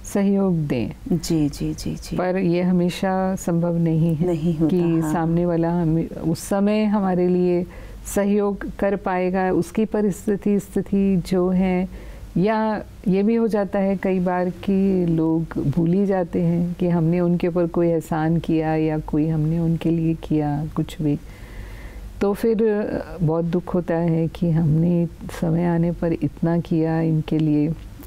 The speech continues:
Speaker 2: और आज
Speaker 1: और
Speaker 2: मुझे
Speaker 1: आज
Speaker 2: ज़रूरत है
Speaker 1: जब
Speaker 2: तो, हाँ,
Speaker 1: मुझे
Speaker 2: हाँ।
Speaker 1: ज़रूरत है,
Speaker 2: हाँ।
Speaker 1: तो ये मेरे लिए, मतलब, ये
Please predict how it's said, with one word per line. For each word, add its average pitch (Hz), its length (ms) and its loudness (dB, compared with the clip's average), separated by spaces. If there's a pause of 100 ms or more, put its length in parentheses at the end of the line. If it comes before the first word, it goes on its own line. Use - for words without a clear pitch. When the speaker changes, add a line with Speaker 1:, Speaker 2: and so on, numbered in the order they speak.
(100)
Speaker 2:
और 190 140 -2
आज 170 220 0
Speaker 1:
और 180 80 2
Speaker 2:
मुझे 185 120 0
Speaker 1:
आज 175 180 0
Speaker 2:
ज़रूरत 170 160 2
है 185 60 2
Speaker 1:
जब 170 140 2
Speaker 2:
तो, 170 60 2
हाँ, 170 120 2
Speaker 1:
मुझे 175 200 2
Speaker 2:
हाँ। 170 100 2
Speaker 1:
ज़रूरत 175 520 2
है, 220 180 2
Speaker 2:
हाँ। 160 640 -4
Speaker 1:
तो 170 120 4
ये 165 260 2
मेरे 160 320 2
लिए, 160 340 2
मतलब, 165 340 0
ये 160 360 2